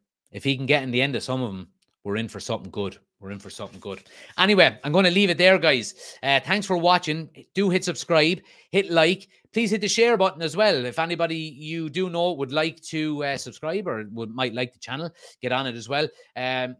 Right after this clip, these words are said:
you can get all of these news shows as well on our Spotify and listen back to 'em if you're out for a run or you're in the car or whatever it may be. They are behind a paywall of two ninety-nine as well.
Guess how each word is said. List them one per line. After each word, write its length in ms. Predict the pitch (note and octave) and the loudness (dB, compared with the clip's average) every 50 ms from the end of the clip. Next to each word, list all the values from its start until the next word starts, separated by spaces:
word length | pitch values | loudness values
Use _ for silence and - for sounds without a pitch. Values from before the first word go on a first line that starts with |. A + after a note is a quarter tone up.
| _ _ - | _ _ -10
you 100 | D3+ C#3 | -10 -10
can 280 | - - F3+ G3+ G#3 G3 | -6 -4 -2 -2 0 0
get 160 | G3 F#3+ F#3+ | 0 -2 -2
all 340 | - - F3+ F#3 F#3 F3+ E3+ | 0 -2 0 0 0 0 -2
of 80 | D#3 | -4
these 260 | D3 F3+ F3+ E3+ C#3+ C#3 | -6 -8 -10 -10 -10 -8
news 280 | E3+ F3+ F3+ F3+ - | -4 -4 -4 -4 -4
shows 300 | - - E3+ E3+ E3 C#3 | -4 -2 -2 -2 -2 -4
as 140 | D3 B2+ B2+ | -6 -8 -4
well 260 | D#3 E3 E3 E3 - - | -2 0 0 0 -2 -4
on 200 | D#3+ D#3+ D#3+ D#3 | -4 -2 -2 -2
our 180 | A2+ D3 D3 C#3 | -2 -4 -4 -4
Spotify 680 | - - - E3 E3+ E3+ E3 - - E3+ E3+ E3 D3+ | -6 -4 0 2 2 2 2 0 -2 -2 -2 0 -2
and 140 | B2+ B2 C3 | -4 -4 -4
listen 320 | D#3 D#3+ - - C#3+ B2+ | -4 -4 -6 -6 -10 -8
back 280 | - D#3+ E3 E3+ D#3+ - | -2 0 0 0 -2 -2
to 140 | - E3 E3 | -6 -6 -6
'em 100 | E3+ E3 | -6 -6
if 120 | D#3 B2+ - | -8 -8 -6
you're 140 | B2 C3 | -4 -2
out 180 | D3 D#3+ D3+ - | -2 -2 -4 -6
for 220 | - C3 B2 A#2+ | -8 -6 -4 -4
a 60 | A#2 A2+ | -4 -2
run 360 | C3 D#3 E3+ E3+ E3 D#3+ - _ _ _ _ - | 0 0 0 0 -2 -6 -12 _ _ _ _ -8
or 80 | A#2+ | -8
you're 140 | A#2+ A#2 A#2+ | -6 -6 -6
in 140 | C#3+ C#3+ B2+ | -6 -6 -8
the 60 | A2+ | -10
car 520 | - - - E3 E3+ E3+ E3+ E3 E3 - _ _ _ _ - | -10 -4 0 2 4 4 4 2 0 -2 _ _ _ _ -8
or 100 | A#2 A#2+ | -6 -4
whatever 320 | B2 C3 D3 D#3+ D3+ D#3 C#3+ | -4 -2 -2 -2 -2 -2 -4
it 100 | B2+ C3 | -4 -4
may 200 | C#3+ D3 D3 C#3+ | -4 -4 -4 -2
be. 200 | B2 D#3 D#3+ D3 | -2 -2 -4 -2
They 140 | C#3+ C#3+ | -4 -4
are 240 | - - F3 F#3+ G3 | -2 0 2 2 2
behind 540 | F#3+ F3+ D3 C3 D#3+ E3 E3 E3 D#3 D3 - - | 0 -2 -4 -4 -6 -6 -6 -6 -8 -10 -10 -8
a 200 | C#3+ D3 C#3 B2+ | -6 -6 -6 -6
paywall 480 | - D3+ D#3 D3+ D3+ C#3+ C#3 C#3 C3+ | -4 -2 -2 -2 0 0 0 0 -2
of 100 | C3 - | -2 -6
two 240 | - - - D#3 D3 | -10 -8 -8 -8 -6
ninety-nine 580 | C#3 C#3 C#3 C3+ A2+ A#2+ A2+ A#2+ B2 A#2+ A#2+ A2+ | -6 -8 -8 -8 -10 -10 -10 -8 -6 -6 -6 -6
as 140 | G#2+ G2 A2+ | -8 -8 -4
well. 180 | A#2 A#2 A2+ | -4 -4 -4